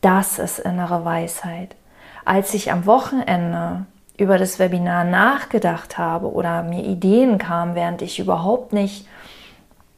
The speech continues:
überhaupt nicht, ähm, oder sagen wir mal, in, als ich etwas ganz anderes gemacht habe,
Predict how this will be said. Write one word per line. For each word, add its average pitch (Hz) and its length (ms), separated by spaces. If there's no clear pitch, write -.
überhaupt 202 640
nicht, 196 440
ähm, 175 540
oder 190 240
sagen 190 260
wir 196 80
mal, 190 220
in, 185 300
als 185 260
ich - 380
etwas 180 420
ganz 294 340
anderes 226 640
gemacht 202 480
habe, 170 500